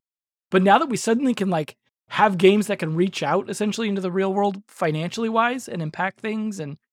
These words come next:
like, that stuff's gonna start really bleeding into games, I think, and, and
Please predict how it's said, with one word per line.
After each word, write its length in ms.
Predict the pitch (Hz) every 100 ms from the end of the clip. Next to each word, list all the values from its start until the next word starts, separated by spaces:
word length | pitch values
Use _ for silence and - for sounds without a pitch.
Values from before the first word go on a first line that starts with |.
| _ _ _
like, 160 | 202 180
that 160 | 185 247
stuff's 240 | - -
gonna 180 | - 269
start 200 | 196 220
really 300 | 170 170 254
bleeding 440 | 190 170 214 208 170
into 220 | 190 160
games, 400 | 156 156 139 -
I 100 | -
think, 260 | 151 139 -
and, 240 | 160 160 -
and 280 | 175 156